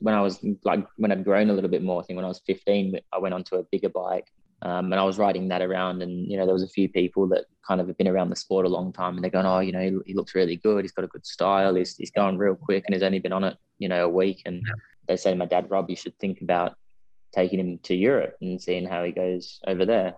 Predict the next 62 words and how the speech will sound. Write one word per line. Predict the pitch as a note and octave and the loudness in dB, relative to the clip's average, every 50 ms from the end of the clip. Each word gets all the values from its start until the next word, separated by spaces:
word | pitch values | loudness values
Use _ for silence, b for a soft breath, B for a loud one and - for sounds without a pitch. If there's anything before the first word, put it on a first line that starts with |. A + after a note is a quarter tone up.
| - - | -8 -4
And | G2 G2 | -2 0
then | G2 F#2+ F#2+ F#2+ F#2+ F#2 F#2 - _ _ - | 2 2 2 0 -2 -2 -6 -8 _ _ -8
I | - | -4
think | - D#3+ F3+ - | -2 -2 0 -2
I | D3 | -2
came | C#3 - B2+ A#2 G#2 | -2 2 2 4 6
out | G#2+ G#2 G2 F#2 | 6 4 4 2
when | F#2+ F#2 | 2 0
I | F#2 | 0
was, | F#2 F#2 - | 0 0 -2
like, | F#2 F#2 - - _ - | -6 -6 -8 -14 _ -4
fifteen | - - G2 - - F#2+ G2 F#2 | -2 -2 -2 2 2 2 2 4
and | F2+ F#2 F#2 | 2 0 -2
three | - - G2 F#2+ | 0 2 2 2
quarters | F2+ - - E2+ E2+ F2+ F2+ F2 E2+ | 2 0 0 2 2 2 2 0 -2
or | F2 | -4
something, | - - F2+ F2 E2+ - F2+ F2 F2 | -6 -6 -6 -6 -6 -6 -4 -2 -2
or, | E2+ E2 E2 - - - - - | 0 0 -2 -2 -6 -10 -10 -8
you | C#2 | -4
know, | C2+ C#2+ D2 - - | -4 -4 -4 -6 -8
whatever, | - - - - F2+ G2 F#2+ F2 - - | -12 -12 -4 -2 2 2 2 2 2 0
or | - F2+ | 0 0
maybe | G2 F#2+ F#2 F#2 | 2 2 4 4
I | F2 F2 | 4 2
was | F2 - | 0 -2
fifteen | - F#2+ - _ - F2+ F2+ F2 | -4 -6 -4 _ -2 -2 -2 -2
and | E2+ | -4
a | E2+ E2 - | -6 -6 -6
half, | F2+ F2+ F2 E2+ - _ _ | -6 -6 -6 -8 -12 _ _
and | - G2 F#2+ F#2+ F2+ F2+ F2+ F2+ - _ - | 0 2 2 2 2 0 -2 -4 -8 _ -2
was | G2 G2+ F#2+ | 0 0 0
kind | - - G#2 G2 | 2 2 2 2
of | G2 F#2 | 2 4
riding | G2 G#2 G2+ G2+ G2+ G2+ G2+ | 4 4 4 4 2 2 0
all | G2 F#2+ F#2+ | -2 -2 -2
the | F#2+ | -4
tracks | G2 - G#2 F#2+ - - - | -4 -2 -4 -4 -4 -6 -8
in | G2+ G2 | -6 -6
the | F#2+ | -6
U | F#2 G2 G2 F#2 F#2 | -4 -4 -4 -4 -2
K | - G2 F2+ F#2+ G2 F#2+ | -2 0 2 2 2 2
and | F#2 F2+ F2+ F2 F2+ F#2 - - _ _ - | 2 0 -4 -6 -6 -8 -10 -16 _ _ -2
kind | G#2 F#2 | 0 0
of | E2+ - | 0 0
showing | - - F#2+ F#2 F2+ F#2+ | 0 2 4 4 4 2
people | F#2 - F#2+ F#2+ F#2 - F#2+ F#2 F#2 F#2 F2+ - - | 2 2 2 2 2 2 2 2 2 0 -4 -2 0
who | G2+ F#2 | 2 4
I | F2+ F2 F2 | 4 2 2
am | F2+ F#2 F#2 F#2 F#2 | 0 0 0 0 0
and, | F2 E2+ E2+ F2 F2 - _ _ | -2 -4 -6 -8 -8 -10 _ _
you | F#2+ | -2
know, | F2+ F2 F2+ F2+ F2 - _ _ | 0 2 0 0 -2 -6 _ _
get, | - - | -4 -4
just | - - - | -4 -2 0
get | A2 G#2 | 2 2
my | F#2+ F2+ | 4 4
name | F2+ F#2 G2+ G2+ G2 | 4 4 4 4 4
out | F#2+ F#2 | 4 4
there | G2 G2+ G2 | 4 4 4
a | G2 | 4
little | G2+ G2+ G#2+ | 4 4 4
bit. | G#2 B2 C3+ C3 - | 4 2 2 0 -2